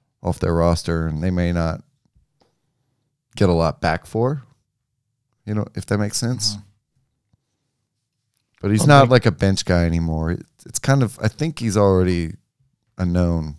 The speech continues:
Speaker 1: commodity. <laughs> I think a lot of, uh,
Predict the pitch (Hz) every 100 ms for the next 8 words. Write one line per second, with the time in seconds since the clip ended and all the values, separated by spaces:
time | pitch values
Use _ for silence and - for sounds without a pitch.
0 | _ _ - 101 90 85 82 87 110 -
1 | - - _ - _ _ _ _ _ _
2 | _ _ _ _ _ _ _ _ 101 107
3 | 104 95 95 87 82 - _ 87 82 78
4 | -